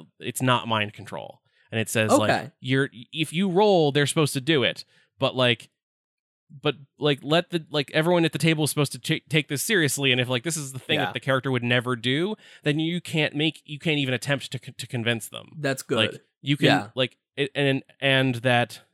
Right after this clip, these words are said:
Speaker 1: it says, yeah, it says, uh, blah, blah, blah. You don't take control of their mind. Um, oh, there's also a, no matter what, i-, if you make, if you succeed at the roll and convince them,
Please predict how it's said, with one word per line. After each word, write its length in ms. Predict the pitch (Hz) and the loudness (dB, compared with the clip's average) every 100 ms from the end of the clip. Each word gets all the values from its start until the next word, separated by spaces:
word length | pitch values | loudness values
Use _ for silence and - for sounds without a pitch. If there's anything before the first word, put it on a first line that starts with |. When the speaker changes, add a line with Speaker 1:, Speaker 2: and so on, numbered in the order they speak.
| - | -18
Speaker 1:
it 100 | 123 | -8
says, 160 | 139 127 | -6 0
yeah, 160 | 120 | 0
it 80 | 101 | 0
says, 300 | 143 127 117 - _ _ - | 0 0 -2 -10 _ _ -4
uh, 500 | 120 113 113 110 110 | 2 4 4 4 2
blah, 0 | |
blah, 180 | 117 117 | 0 -4
blah. 300 | 156 165 165 | 0 2 2
You 160 | 127 127 | 2 2
don't 140 | 165 | 2
take 160 | 160 - | 2 0
control 320 | 139 143 127 | 0 2 0
of 60 | 113 | 0
their 120 | 107 | 0
mind. 680 | 113 127 131 131 127 123 117 - _ - | 2 4 4 4 4 2 -2 -10 _ -4
Um, 480 | 110 107 107 107 - 147 | 0 2 0 -4 -6 0
oh, 140 | 139 | 2
there's 180 | 135 147 | 2 2
also 320 | 165 - 160 | 2 2 2
a, 220 | 139 123 | 2 2
no 120 | 120 | 0
matter 300 | 123 131 143 | 2 2 2
what, 280 | 127 107 123 135 | 0 0 0 -2
i-, 140 | 127 - | -10 -12
if 160 | 117 | -14
you 200 | 123 143 | -10 -8
make, 280 | 139 127 - | -6 -8 -8
if 140 | - 120 | -14 -10
you 120 | 117 | -8
succeed 460 | - - - 170 170 | -8 -4 -2 -2 -2
at 80 | |
the 80 | 160 | -4
roll 440 | 131 127 135 160 - | 0 0 0 -2 -6
and 140 | 120 | -8
convince 380 | 117 113 117 123 | -6 -4 -4 -2
them, 240 | 185 190 | -2 -2